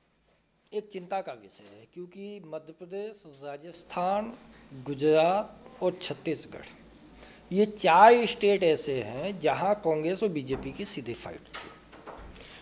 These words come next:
पिछले विधानसभा में उनमें से गुजरात में आम आदमी पार्टी घुसी।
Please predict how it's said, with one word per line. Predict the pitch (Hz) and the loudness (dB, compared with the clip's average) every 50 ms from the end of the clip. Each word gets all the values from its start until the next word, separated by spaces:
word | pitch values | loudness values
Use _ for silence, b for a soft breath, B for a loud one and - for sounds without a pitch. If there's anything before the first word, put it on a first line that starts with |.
| b b | b b
पिछले | - 180 175 185 220 240 240 | -2 -2 2 6 6 8 8
विधानसभा | 240 220 196 190 208 202 - 202 196 190 196 208 | 8 8 8 10 8 8 6 6 6 6 6 6
में | 208 208 214 233 | 6 4 2 0
उनमें | 240 220 196 190 190 196 196 196 | 0 0 0 0 0 0 0 0
से | 185 - 208 208 | 0 0 0 0
गुजरात | 190 175 147 147 160 160 170 170 165 - | 0 0 2 4 6 6 4 4 0 -2
में | 190 202 196 | -2 -2 0
आम | 147 135 143 147 | 0 -2 -2 -2
आदमी | 131 131 131 135 131 | -4 -4 -4 -6 -6
पार्टी | 131 127 117 113 107 135 127 | -6 -6 -8 -8 -8 -10 -10
घुसी। | - - - - 113 - - 101 - | -12 -12 -16 -16 -16 -16 -16 -16 -18